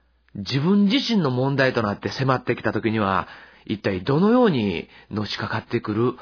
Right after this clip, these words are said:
ものなんでしょうか。今日は聖書の語る死生観ということについてご一緒に考えてみたいと思います。えー、聖書の中に、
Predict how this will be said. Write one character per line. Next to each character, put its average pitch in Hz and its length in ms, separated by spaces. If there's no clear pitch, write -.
も 110 160
の 95 100
な 87 120
ん 80 40
で 82 80
し 80 80
ょ 71 60
う - 20
か。 - 240
今 135 100
日 131 40
は 110 240
聖 233 240
書 160 140
の 113 160
語 113 280
る 117 180
死 - 200
生 147 200
観 90 420
と - 60
い 110 40
う - 20
こ 110 80
と 110 100
に 101 60
つ 113 100
い 104 60
て 131 200
ご 110 160
一 101 60
緒 104 100
に 104 100
考 139 260
え 131 60
て 123 100
み 123 60
た 110 80
い 90 60
と - 80
思 52 100
い 50 40
ま 50 120
す。 - 200
え - 260
ー、 - 40
聖 185 120
書 156 100
の 120 260
中 113 280
に、 113 280